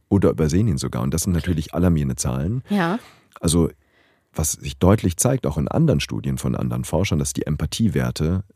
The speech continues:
Speaker 1: seit der Jahrtausendwende wirklich rapide sinken. Dafür gibt's unterschiedliche Gründe,
Speaker 2: Okay.
Speaker 1: auf die ich zum Beispiel dann auch in meinem Buch eingehe.
Speaker 2: Ja.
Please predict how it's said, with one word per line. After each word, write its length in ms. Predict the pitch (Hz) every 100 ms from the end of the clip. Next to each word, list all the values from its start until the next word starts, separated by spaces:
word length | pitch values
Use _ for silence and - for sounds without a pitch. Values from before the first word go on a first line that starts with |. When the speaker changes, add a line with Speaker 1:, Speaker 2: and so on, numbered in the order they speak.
| _ -
Speaker 1:
seit 280 | 85 78
der 80 | 80
Jahrtausendwende 720 | 71 - 82 85 80 80 76
wirklich 420 | 78 87 80 - _ _ -
rapide 420 | 156 - 196 170
sinken. 380 | 85 92 - 50 -
Dafür 240 | - -
gibt's 220 | - -
unterschiedliche 580 | - 95 82 82 73 73
Gründe, 300 | 87 113 -
Speaker 2:
Okay. 180 | 208 285 _
Speaker 1:
auf 160 | - -
die 100 | 98
ich 80 | 90
zum 140 | 87
Beispiel 280 | 78 95 92
dann 180 | 76 -
auch 120 | 62
in 60 | 64
meinem 160 | 65
Buch 180 | 110 123
eingehe. 320 | 135 127 127
Speaker 2:
Ja. 220 | 202 185